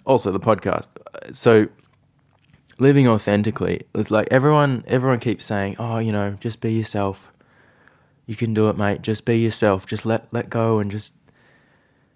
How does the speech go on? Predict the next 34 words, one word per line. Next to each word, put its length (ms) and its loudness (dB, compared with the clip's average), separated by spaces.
just 220 -6
be 160 2
you." 440 0
And 100 -8
I'm 120 -2
like, 160 -4
"Hang 180 -6
on. 160 -10
What, 180 -8
what 120 -6
does 140 0
that 180 2
mean? 280 -4
How, 200 -6
how 160 -4
do 140 -4
I 60 -4
just 260 -10
be 180 -2
me? 360 -6
Just 200 -10
be 140 -4
more 240 -2
you. 440 -6
Just, 320 -10
just 220 -6
let 160 -2
go 180 2
and 120 2
be 140 2
you. 360 0
Just 180 -4
live 180 2
authentically." 800 -2